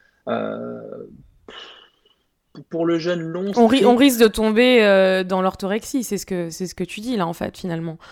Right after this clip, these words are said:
Speaker 2: Dans le contrôle, euh, de, de ce qu'on va manger, de
Speaker 1: Ouais. Et, euh, c'est
Speaker 2: Hmm.
Speaker 1: pour ça, enfin, après, on risque partout, on peut le faire partout. Euh, si on mange des crudités, on se dit que, bah ouais, manger vachement de crudités, c'est vachement bien.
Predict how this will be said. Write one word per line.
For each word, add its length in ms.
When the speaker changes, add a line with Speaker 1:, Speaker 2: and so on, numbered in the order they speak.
Speaker 2:
Dans 80
le 80
contrôle, 640
euh, 220
de, 260
de 100
ce 80
qu'on 140
va 100
manger, 600
de 320
Speaker 1:
Ouais. 220
Et, 280
euh, 260
c'est 200
Speaker 2:
Hmm. 40
Speaker 1:
pour 180
ça, 240
enfin, 300
après, 240
on 140
risque 380
partout, 340
on 140
peut 100
le 60
faire 180
partout. 460
Euh, 160
si 140
on 40
mange 240
des 80
crudités, 440
on 80
se 40
dit 140
que, 80
bah 160
ouais, 120
manger 300
vachement 300
de 40
crudités, 380
c'est 80
vachement 300
bien. 480